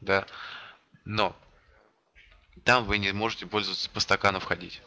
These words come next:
То есть нажали на стакан, но в-, вас не получится зайти в позицию. Вам нужно будет руками вбивать точку, там,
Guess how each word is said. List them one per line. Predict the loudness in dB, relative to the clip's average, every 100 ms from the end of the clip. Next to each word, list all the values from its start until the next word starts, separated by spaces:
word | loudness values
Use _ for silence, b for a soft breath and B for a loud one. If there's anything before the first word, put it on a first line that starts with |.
| -20 -8
То | -4
есть | -2 -4
нажали | 0 2 2
на | 0
стакан, | -2 0 4 4 2
но | -6
в-, | -8 -10 -8 0
вас | 2 2
не | -2
получится | -4 -4 -2 -4
зайти | -4 -6
в | -6
позицию. | -6 -6 -6 -8 -12 B B 0
Вам | 2 2
нужно | 0 -2
будет | -4 -4 -6 -12 B B B
руками | -4 6 6 6
вбивать | 4 4 6 6 4
точку, | 0 -4 -4
там, | -4 -6